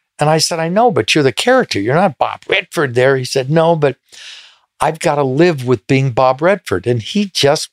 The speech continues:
wouldn't do that. He, he'd shoot somebody, he'd do this with Paul Newman, but he wouldn't do that.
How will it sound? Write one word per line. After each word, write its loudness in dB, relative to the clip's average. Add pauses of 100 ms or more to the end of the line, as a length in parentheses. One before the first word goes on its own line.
wouldn't 0 (200)
do 4
that. -2 (880)
He, 2
he'd 0
shoot -2
somebody, 0
he'd -2
do 4
this 0
with 0
Paul 4
Newman, 2
but 0
he 0
wouldn't 0
do 0
that. -2